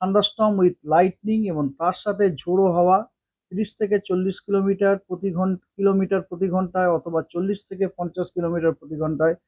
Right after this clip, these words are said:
হওয়ার সম্ভাবনা রয়েছে এবং উত্তরবঙ্গের জেলাগুলিতেও বিক্ষিপ্তভাবে thunderstorm with lightning এবং তার সাথে ঝোড়ো হাওয়া তিরিশ থেকে চল্লিশ কিলোমিটার প্রতি ঘন্টায় থাকার সম্ভাবনা রয়েছে।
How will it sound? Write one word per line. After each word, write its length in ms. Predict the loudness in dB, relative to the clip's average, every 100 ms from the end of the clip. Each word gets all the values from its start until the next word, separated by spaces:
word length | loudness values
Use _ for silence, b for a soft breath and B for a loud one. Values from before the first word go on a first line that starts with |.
| _ _ _
হওয়ার 160 | 0 0
সম্ভাবনা 520 | -2 -2 -2 0 0
রয়েছে 540 | 2 4 2 2 -4 -4 _ _ _
এবং 220 | -6 -6 -10
উত্তরবঙ্গের 760 | -20 _ -2 2 4 4 4
জেলাগুলিতেও 720 | 6 6 6 2 -2 0 -2
বিক্ষিপ্তভাবে 800 | 0 -4 -6 -14 -8 -2 0 0 -2 -6 _ _ _ -6
thunderstorm 480 | -2 -2 -2 -4 0
with 220 | 0 0 0
lightning 480 | 0 0 -2 -4
এবং 180 | -2 -4
তার 180 | -4 -6
সাথে 380 | -6 -8 -6 -8
ঝোড়ো 360 | -8 -2 0
হাওয়া 340 | 2 2 2 0 _ _ _ _ _
তিরিশ 300 | -4 -4 -4
থেকে 200 | -2 0
চল্লিশ 400 | 0 0 0 -2
কিলোমিটার 400 | -6 -4 -2 -2
প্রতি 260 | -2 -4
ঘন্টায় 380 | -2 -2 0 -4
থাকার 380 | -4 -10 -8 -8
সম্ভাবনা 560 | -4 0 2 2 2
রয়েছে। 380 | 4 4 2 -4